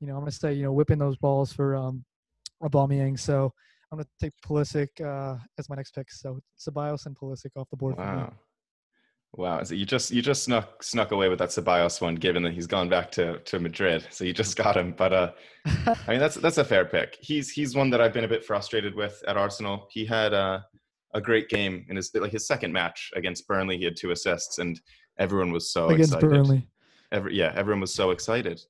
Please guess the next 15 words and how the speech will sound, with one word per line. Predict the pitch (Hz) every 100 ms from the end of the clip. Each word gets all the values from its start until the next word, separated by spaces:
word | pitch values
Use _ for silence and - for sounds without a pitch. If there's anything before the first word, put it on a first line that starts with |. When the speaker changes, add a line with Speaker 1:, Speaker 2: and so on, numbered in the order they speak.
| _
Speaker 2:
And | 95 92 92 90 87 - - _ _ _ _ _ _ _ _
he, | 104 110
I | 113
don't | 139
know | 117
if | -
he's | 104 87
registered | 101 120 - 95
a | 90
goal | 90 87
or | 87
an |
assist | 85 - 87 - - -
since | - - 123 120 - -
then. | 90 73 71 -